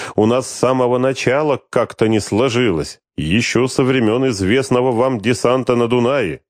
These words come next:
«Что вы хотите этим оправдать? Трусость десятков тысяч моих солдат, тех румынских легионов, мифами о мужестве и непобедимости которых изощряется сейчас вся наша пресса?»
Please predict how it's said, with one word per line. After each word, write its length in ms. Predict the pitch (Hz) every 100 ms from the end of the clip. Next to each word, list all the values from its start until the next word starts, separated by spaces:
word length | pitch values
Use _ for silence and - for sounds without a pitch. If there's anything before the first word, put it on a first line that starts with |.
| _ _ _ _ _ _ _ _
«Что 460 | - - - 139 156
вы 180 | 87
хотите 720 | 82 117 127 151 131 - 90 135
этим 260 | 104 95
оправдать? 720 | 101 113 131 120 127 101 - _ _
Трусость 600 | 120 139 165 175 147 -
десятков 720 | 90 127 - 160 160 - 127
тысяч 420 | - 147 180 156
моих 320 | 117 147 170 -
солдат, 640 | - 156 123 202 208 - _ - _
тех 360 | - 180 180 -
румынских 640 | 101 143 160 147 - 143 113
легионов, 840 | 123 110 123 131 180 180 95 - _ _ _
мифами 580 | 82 98 160 147 151 143
о 100 | 147
мужестве 580 | 135 160 135 143 - 135
и 140 | 110
непобедимости 880 | 139 139 151 135 135 170 147 139 147
которых 580 | 127 131 117 143 156 131
изощряется 840 | 127 139 147 131 127 135 147 - 160
сейчас 560 | - 151 143 151 160
вся 300 | - - 147
наша 360 | 151 165 - 165
пресса?» 680 | - 175 247 - - 87